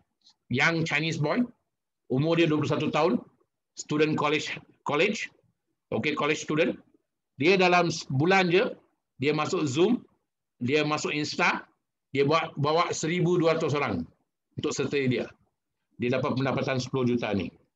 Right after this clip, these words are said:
Okey, U S D, su-, uh, sepuluh ribu ni. Saya juta-juta pula, sepuluh ribu ni, U S D.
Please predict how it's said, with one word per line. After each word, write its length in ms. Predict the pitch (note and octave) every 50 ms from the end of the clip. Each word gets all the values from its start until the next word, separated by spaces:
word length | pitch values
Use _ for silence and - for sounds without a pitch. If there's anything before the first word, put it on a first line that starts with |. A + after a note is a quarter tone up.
| _ _ _ _ _ _ _ _ _ _ _ -
Okey, 240 | G2 - - C3 C3 A#2
U 80 | B2 B2
S 160 | A#2+ - B2
D, 80 | A2
su-, 160 | - - C#3 -
uh, 80 | B2
sepuluh 400 | A2 G2 - - D3 D3 C#3 C3+
ribu 160 | C3 B2+ B2
ni. 160 | A2 F#2+ F2 -
Saya 240 | - A2 G#2 A2+
juta-juta 640 | A#2+ - - A#2 G#2 G2+ F#2+ B2 A2+ A2+ A#2 A2+ B2
pula, 160 | G#2 F#2 F2+ - -
sepuluh 240 | - B2+ B2+ B2+ A#2+
ribu 160 | B2 A#2 A#2+ G#2+ F2
ni, 80 | D#2+ - - _ _ _ _ _ _ - A#2+
U 80 | A#2+
S 80 | G#2+ A2+
D. 160 | - G#2 -